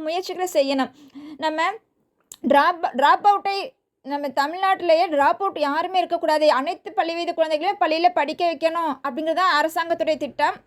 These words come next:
இதுல யாராச்சும் டிராப் அவுட் போட்டோம்னா அந்த ஸ்டூடெண்ட்ஸ் வீட்டுக்கு போய் பேசி ஸ்டூடெண்ட்டை ஸ்கூலுக்கு ஏதாவது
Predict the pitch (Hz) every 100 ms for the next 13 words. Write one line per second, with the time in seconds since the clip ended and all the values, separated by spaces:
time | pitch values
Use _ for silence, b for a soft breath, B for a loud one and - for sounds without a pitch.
0 | B B B B 330 339 330 359 381 320
1 | 311 349 415 427 359 339 320 349 427 349
2 | 302 330 359 359 359 339 339 269 311 330
3 | 381 440 302 302 330 370 415 - 330 339
4 | 381 - 339 339 349 294 294 359 392